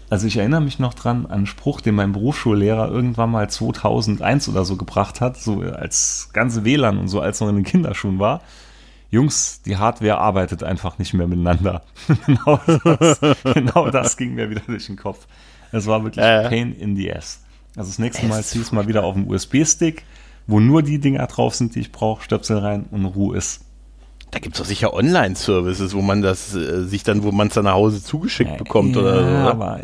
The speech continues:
Speaker 1: er braucht die Sachen am Montag schon.
Speaker 2: Ah, okay. Und du hast die natürlich auf dem, wie, wie sich's das so gehört, auf dem letzten Drücker drum gekümmert, oder?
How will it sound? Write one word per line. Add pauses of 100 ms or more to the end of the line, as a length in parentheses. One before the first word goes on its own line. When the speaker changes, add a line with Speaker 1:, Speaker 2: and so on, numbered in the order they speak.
Speaker 1:
er
braucht
die
Sachen
am
Montag
schon. (560)
Speaker 2:
Ah,
okay.
Und
du
hast
die
natürlich
auf
dem,
wie,
wie
sich's
das
so
gehört,
auf
dem
letzten
Drücker
drum
gekümmert,
oder?